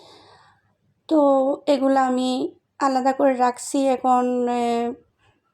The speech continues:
এখানে আমি কপির জন্য মশলা কষায় নিচ্ছি। এখানে আদা, উম, রসুন কুচি, পেঁয়াজ কুচি, কাঁচামরিচ আর হালকা একটু মশলা দিছি, এ, ধনের গুঁড়া আর হলুদের গুঁড়া, আর কিছুই না,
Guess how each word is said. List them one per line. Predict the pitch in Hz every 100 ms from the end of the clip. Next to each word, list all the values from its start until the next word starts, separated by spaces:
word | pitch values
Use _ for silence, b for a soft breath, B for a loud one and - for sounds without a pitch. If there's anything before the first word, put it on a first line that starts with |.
| _
এখানে | 285 277 285 262 233
আমি | 226 233 320 359
কপির | 254 262 254
জন্য | 240 240 233 240 381 - B B B B 254
মশলা | 277 - 285 269
কষায় | 247 240 240
নিচ্ছি। | 233 233 - - 277 349
এখানে | 302 - 240 240 240 240
আদা, | 240 233 247 247 -
উম, | 247 240 240 240 240
রসুন | 285 277 - 339 339
কুচি, | 339 320 - 381 523 -
পেঁয়াজ | 294 240 -
কুচি, | - 240 - 196 - - -
কাঁচামরিচ | 262 240 226 220 208 - - B B B B B -
আর | 269
হালকা | 247 285 285 277 285
একটু | - _ 311 453 -
মশলা | 277 226 - 240
দিছি, | 226 220 - 320 403 _ _
এ, | 254 233 226
ধনের | 247 233 240
গুঁড়া | 233 269 466 523
আর | 262
হলুদের | 240 226 208 233 -
গুঁড়া, | 226 233 - _ _
আর | 262 240
কিছুই | 262 - 247
না, | 240 247